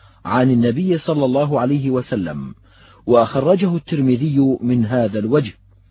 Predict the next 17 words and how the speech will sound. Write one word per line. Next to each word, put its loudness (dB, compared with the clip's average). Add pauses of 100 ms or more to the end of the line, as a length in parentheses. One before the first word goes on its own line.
(540)
فمن 2
العلماء 2
من 0
صححه -2
من 0
الطريقين 0
جميعا، -2 (540)
ومنهم 4
من 2
قال -2 (500)
إن 4
الصحيح -2 (280)
حديث -2
تميم 0 (320)
والإسناد 0
الآخر 0
وهم. -4